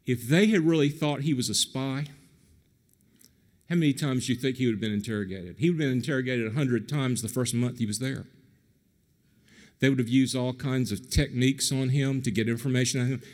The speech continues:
They would have known where he got his money. They would know what, who his network were,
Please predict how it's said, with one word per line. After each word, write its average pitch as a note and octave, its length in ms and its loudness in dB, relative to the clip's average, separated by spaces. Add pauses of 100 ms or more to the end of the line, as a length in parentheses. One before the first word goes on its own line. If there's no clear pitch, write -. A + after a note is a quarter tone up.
(180)
They C#3 80 4
would C#3+ 140 4
have C3 100 0
known B2 180 2
where C#3 140 2
he C3 100 4
got B2+ 200 -2
his A2+ 120 -2
money. C3+ 260 0
They B2+ 140 0
would A#2+ 80 4
know B2 200 2 (160)
what, D3 180 2
who C#3+ 160 4
his B2 160 4
network C#3 500 0
were, C3+ 320 2